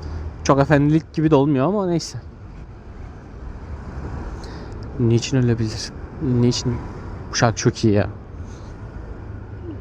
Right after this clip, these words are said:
Şimdi şöyle bir aynadan bakalım. Gelen giden var mı? Yok.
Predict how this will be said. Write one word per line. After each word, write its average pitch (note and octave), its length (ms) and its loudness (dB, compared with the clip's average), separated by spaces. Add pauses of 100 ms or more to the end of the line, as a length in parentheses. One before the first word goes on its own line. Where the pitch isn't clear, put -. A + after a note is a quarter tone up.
(880)
Şimdi A#2 340 2
şöyle G#2+ 160 8
bir A2 60 8
aynadan A2 440 6
bakalım. A#2 460 4 (640)
Gelen A2 240 6
giden A2+ 240 6
var A2 120 4
mı? A#2+ 160 6
Yok. G#2+ 180 4